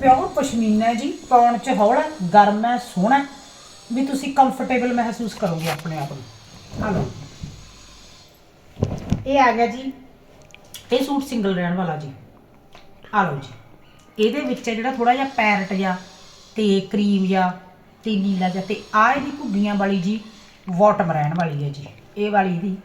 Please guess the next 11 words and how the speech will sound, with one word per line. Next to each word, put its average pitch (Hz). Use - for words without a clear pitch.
ਬਾਟਮ 214
ਹੈ 135
ਜੀ। -
ਇਹ 208
ਬਹੁਤ 214
ਸੋਹਣਾ 233
ਡਿਜ਼ਾਈਨਰ 226
ਪੀਸ 185
ਹੈ 156
ਜੀ। 143
ਇਹ 214